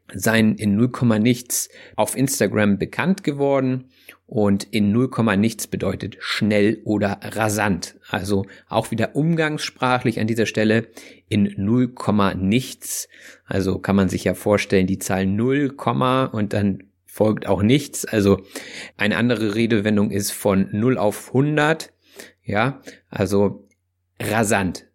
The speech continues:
So schnell kann man gar nicht gucken. Man kann es kaum messen. Null Komma nichts. Das ist natürlich etwas übertrieben, aber ja, hört man häufiger. So, das Pseudonym, unter dem Kevin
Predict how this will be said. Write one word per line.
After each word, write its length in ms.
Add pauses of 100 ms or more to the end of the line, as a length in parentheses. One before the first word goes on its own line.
(180)
So 140
schnell 220
kann 160
man 120
gar 140
nicht 160
gucken. 380 (320)
Man 160
kann 160
es 120
kaum 220
messen. 480 (360)
Null 280
Komma 360
nichts. 640 (680)
Das 140
ist 60
natürlich 340
etwas 240
übertrieben, 680
aber 540 (360)
ja, 200 (520)
hört 280
man 220
häufiger. 460 (1400)
So, 200
das 240
Pseudonym, 640
unter 300
dem 420
Kevin 560